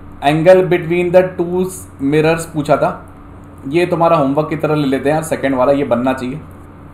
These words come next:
पहला वाला तो maths वाला था, फिर ये physics का आ रहा है। angle between the two mirrors to be tilted। बहुत ही आसान होता है ये, बहुत ही बेसिक चीज़ है ये। To be tilted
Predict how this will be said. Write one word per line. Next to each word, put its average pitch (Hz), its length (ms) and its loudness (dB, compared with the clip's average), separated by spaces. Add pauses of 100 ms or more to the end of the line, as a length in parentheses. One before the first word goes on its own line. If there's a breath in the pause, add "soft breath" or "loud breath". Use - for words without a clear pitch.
(640)
पहला 139 180 4
वाला 156 120 4
तो 151 100 0
maths 143 260 2
वाला 160 180 0
था, 160 100 0
फिर 151 120 -2
ये 143 80 -2
physics 131 260 -6
का 139 100 2
आ 135 40 8
रहा 160 100 0
है। - 180 -14 (240 loud breath)
angle 175 380 4
between 180 340 0
the 190 160 8
two 185 240 2
mirrors 175 540 2 (1400)
to 160 100 0
be 180 180 4
tilted। 139 500 0 (480)
बहुत 123 320 -2
ही 165 80 0
आसान 156 300 2
होता 156 180 0
है 151 140 0
ये, 175 120 -8 (260)
बहुत 113 320 -2
ही 147 80 0
बेसिक 131 420 -2
चीज़ 135 180 -2
है 143 80 -2
ये। 165 120 -8 (340)
To 156 80 -2
be 175 160 2
tilted 156 480 2